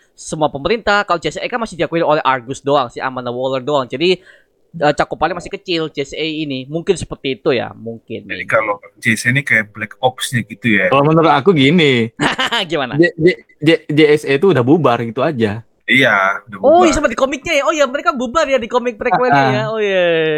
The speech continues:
Speaker 3: Gitu. Udah bubar. Jadi, jadi ngapain mak-, mm, apa Amanda Waller
Speaker 2: Manggil lagi ya.
Speaker 3: manggil lagi, manggil lagi ya kan?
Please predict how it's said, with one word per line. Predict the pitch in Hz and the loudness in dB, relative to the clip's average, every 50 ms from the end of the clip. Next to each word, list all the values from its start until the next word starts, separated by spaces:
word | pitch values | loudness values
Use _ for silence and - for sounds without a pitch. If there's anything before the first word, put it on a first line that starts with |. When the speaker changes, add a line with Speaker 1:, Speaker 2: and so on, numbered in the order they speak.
| 151 151 | -2 -2
Speaker 3:
Gitu. | 151 147 127 113 117 123 117 113 110 | -2 -2 -2 0 4 4 4 4 2
Udah | 113 - _ _ 156 160 | -2 -8 _ _ 2 4
bubar. | 165 160 160 185 190 | 4 6 6 6 4
Jadi, | 185 185 190 190 247 269 254 202 | 6 4 4 4 4 2 2 4
jadi | 214 226 233 - | 4 4 4 4
ngapain | 269 170 156 - 185 214 269 | 2 2 2 2 0 0 0
mak-, | 262 247 196 - | -2 -8 -10 -8
mm, | 196 202 208 202 185 | -6 -4 -4 -4 0
apa | 175 185 185 185 175 175 170 170 - | -2 -2 0 2 0 0 0 -2 -4
Amanda | 165 165 165 170 170 165 165 | -4 0 0 0 2 4 4
Waller | 165 165 165 160 165 165 160 151 143 - _ - - _ _ _ | 4 4 4 4 4 2 2 -2 -8 -14 _ -20 -20 _ _ _
Speaker 2:
Manggil | - 143 151 151 139 143 | 0 2 2 4 4 4
lagi | 139 147 151 151 139 131 | 4 4 4 4 2 4
ya. | 120 107 104 104 | 4 4 4 2
Speaker 3:
manggil | - - - - 156 156 | 0 -6 -6 0 2 2
lagi, | 156 156 156 165 175 | 2 2 -2 -4 -4
manggil | 151 151 147 143 147 143 | -2 0 2 4 4 4
lagi | 139 143 143 139 135 139 131 | 4 4 2 0 2 2 4
ya | 127 127 139 | 4 4 4
kan? | 165 190 | 2 2